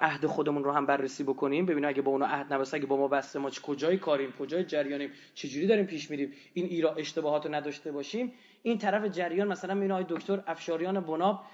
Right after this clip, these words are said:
میاد بررسی می‌کنه روی، اه، ژن مادری ای-، کل ایرانیان و خدمت شما عرض می‌کنم و افرادی که زبان دیگر دارن در ایران، مثلاً ترکی صحبت می‌کنن یا، اه، مثل ترک‌های ما، عرب‌های ایرانی، فلان و غیره بررسی کرده بود.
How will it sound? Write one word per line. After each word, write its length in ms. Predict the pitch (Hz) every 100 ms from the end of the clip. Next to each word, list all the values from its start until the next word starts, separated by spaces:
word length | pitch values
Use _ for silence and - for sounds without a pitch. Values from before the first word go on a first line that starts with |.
| - -
میاد 160 | 190
بررسی 380 | 185 160 160 196
می‌کنه 260 | 196 185 165
روی، 180 | 170 196
اه، 540 | 170 160 - 143 139
ژن 280 | 135 185 196
مادری 600 | 165 156 147 156 156 202
ای-، 280 | 196 190 175
کل 300 | - 190 190
ایرانیان 680 | 170 165 156 151 165 196 190 - - -
و 240 | 170 180 185
خدمت 340 | 175 165 185
شما 220 | 185 175
عرض 120 | 185 185
می‌کنم 280 | 190 190
و 40 | 180
افرادی 420 | 165 - 185 190
که 140 | 196 160
زبان 400 | 143 160 175 190
دیگر 260 | 165 170 151
دارن 300 | 139 131 123
در 200 | 135 135
ایران، 400 | 139 131 120 - _ _ _
مثلاً 160 | 240 202
ترکی 340 | 190 180 185
صحبت 300 | 170 147 143
می‌کنن 380 | 135 139 135 127 - - _ - _ -
یا، 420 | 147 151 139 131
اه، 80 | 127 - - _ _ _ _ _ _ _ _ _ -
مثل 300 | 156 156 160
ترک‌های 540 | 156 151 151 151 151
ما، 240 | 147 143 -
عرب‌های 500 | 143 139 135 165 160
ایرانی، 420 | 143 139 139 135
فلان 320 | 151 147 147
و 60 | 139
غیره 260 | 156 202
بررسی 380 | 196 170 160 185
کرده 240 | 175 165
بود. 160 | 196